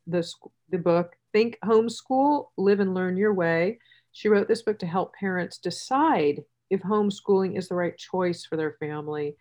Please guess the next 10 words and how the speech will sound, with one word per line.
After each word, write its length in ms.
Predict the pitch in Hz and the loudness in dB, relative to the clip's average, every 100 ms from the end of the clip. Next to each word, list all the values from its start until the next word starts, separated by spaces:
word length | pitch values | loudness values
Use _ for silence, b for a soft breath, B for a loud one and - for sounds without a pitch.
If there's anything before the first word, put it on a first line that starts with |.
| b b b | b b b
And 200 | 165 165 | -4 -2
it's 160 | 170 180 | -2 -4
available 500 | 170 165 170 160 165 | -2 0 2 0 -2
in 80 | 165 | -2
audiobook, 500 | 185 214 220 208 202 | 0 2 2 0 -4
ebook, 320 | 165 170 170 165 - | -6 -2 -2 -4 -6
and 300 | 165 175 175 | -4 -2 -4
paperback. 880 | - 220 254 208 160 143 151 240 - b b _ _ _ _ - | -4 -4 -2 -2 0 0 -2 -4 -8 b b _ _ _ _ -2
And 320 | 185 190 185 | 0 2 0
then 220 | 180 175 | 0 -2